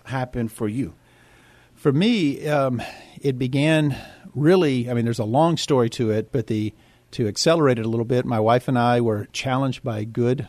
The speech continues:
Speaker 2: mature Christians
Speaker 1: Mm.
Speaker 2: to be in Sunday school, to be in church, to not make that a question. And in being that, I, um, you know, I wound up being asked to be a substitute teacher at a group. And then suddenly I was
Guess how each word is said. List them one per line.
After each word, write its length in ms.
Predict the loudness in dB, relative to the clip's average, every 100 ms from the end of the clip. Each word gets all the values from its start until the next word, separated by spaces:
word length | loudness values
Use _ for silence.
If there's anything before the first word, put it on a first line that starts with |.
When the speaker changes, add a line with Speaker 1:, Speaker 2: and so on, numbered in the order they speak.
| -8
Speaker 2:
mature 340 | -8 -2 -4
Christians 720 | -2 -4 -4 -8 -12 -8 -6
Speaker 1:
Mm. 40 | -6
Speaker 2:
to 120 | -6
be 160 | -4 -4
in 100 | -4
Sunday 300 | 0 0 0
school, 320 | -2 -6 -8
to 80 | -6
be 140 | -4
in 80 | -4
church, 500 | -4 0 0 0 -8
to 80 | -8
not 160 | -6 -6
make 160 | -6
that 120 | -6 -8
a 40 |
question. 520 | -2 -2 -2 -8 -10 -12 _ _ _ _
And 180 | -4 -2
in 180 | 0 0
being 300 | 0 2 2
that, 260 | 0 0
I, 260 | 0 0 -2 -10 _ _ -10
um, 500 | -8 -6 -8 -10 -12 -12
you 120 | -8
know, 160 | -8 -10 -16 _ _ _ _ _ -10
I 120 | -4
wound 280 | -2 0 0
up 100 | 0
being 200 | -2 -2
asked 260 | -2 -4 -4
to 60 |
be 60 | -6
a 60 |
substitute 600 | -4 -4 -4 -8 -6 -8
teacher 420 | -4 -6 -4 -8 -10
at 60 |
a 40 | -12
group. 420 | -14 -14 -16 -20 -14
And 480 | -12 -10 -10 -8
then 300 | -6 -4 -6 -8
suddenly 460 | -10 -6 -4 -4 -2
I 80 | -2
was 320 | -2 -6 -10